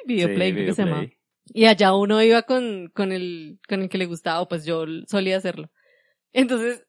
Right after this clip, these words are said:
Speaker 1: me remonté hace tiempo y fue muy divertido, o sea, a mí me daba pena, en serio, yo iba a meter, a sentarme en alguna máquina y yo me sentía como que ya no era de ahí porque hacía mucho tiempo que no lo hacía.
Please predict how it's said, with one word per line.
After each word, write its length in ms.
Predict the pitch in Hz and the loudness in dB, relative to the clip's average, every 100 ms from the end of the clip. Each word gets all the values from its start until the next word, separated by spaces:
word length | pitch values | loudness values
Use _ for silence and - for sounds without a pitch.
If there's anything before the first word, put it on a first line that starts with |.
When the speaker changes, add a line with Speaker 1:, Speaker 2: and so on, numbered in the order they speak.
| _ | _
Speaker 1:
me 160 | 254 262 | 2 4
remonté 440 | 254 247 240 233 | 4 2 2 4
hace 160 | 220 220 | 4 2
tiempo 280 | 269 240 247 | 0 0 -2
y 60 | |
fue 140 | 254 220 | 0 2
muy 160 | 226 | 2
divertido, 500 | 240 285 247 311 285 | 4 4 4 4 4
o 40 | 220 | 4
sea, 240 | 208 165 | 2 0
a 80 | 220 | 2
mí 140 | 233 | 4
me 80 | 240 | 6
daba 260 | 254 285 302 | 8 8 6
pena, 360 | 285 214 151 - | 2 2 -4 -2
en 180 | 220 220 | 0 4
serio, 300 | 233 208 180 | 6 4 0
yo 180 | 185 | 2
iba 340 | 220 220 247 269 | 4 6 6 4
a 40 | |
meter, 300 | 277 277 247 | 0 -2 -2
a 180 | 202 220 | 0 -2
sentarme 340 | 226 208 202 214 | -2 -4 -2 -2
en 40 | |
alguna 220 | 233 240 | -2 -4
máquina 300 | 233 233 262 | -4 -4 -6
y 60 | 285 | -4
yo 80 | 214 | -4
me 120 | 202 | -2
sentía 340 | 254 220 196 | -2 -2 -2
como 140 | 202 208 | -2 -4
que 100 | 240 | -2
ya 140 | 214 | 0
no 60 | 185 | 2
era 120 | 185 | 2
de 120 | 214 | 2
ahí 120 | 226 | 0
porque 240 | 247 220 220 | -2 -2 -2
hacía 220 | 208 180 | 0 -2
mucho 200 | 185 208 | -2 -2
tiempo 240 | 202 208 208 | -2 -2 -2
que 100 | 240 | -2
no 80 | |
lo 120 | 196 175 | 0 -2
hacía. 320 | 220 269 | -2 -6